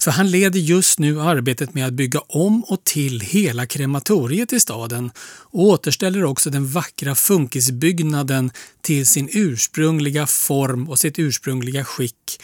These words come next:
från nittonhundratrettioåtta. Det och mycket annat läser du mer om i tidningen Kyrkogårdens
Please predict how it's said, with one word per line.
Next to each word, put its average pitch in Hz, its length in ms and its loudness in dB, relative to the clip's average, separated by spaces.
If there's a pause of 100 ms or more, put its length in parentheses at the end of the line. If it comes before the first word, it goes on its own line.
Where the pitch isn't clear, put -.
(160)
från 135 580 2
nittonhundratrettioåtta. 117 1600 -6 (1160)
Det 240 260 4 (160)
och 202 100 2
mycket 202 500 -2
annat 143 440 0
läser 131 500 0
du 143 100 0
mer 180 300 2
om 185 280 0
i 202 100 -2
tidningen 185 380 2
Kyrkogårdens 170 840 2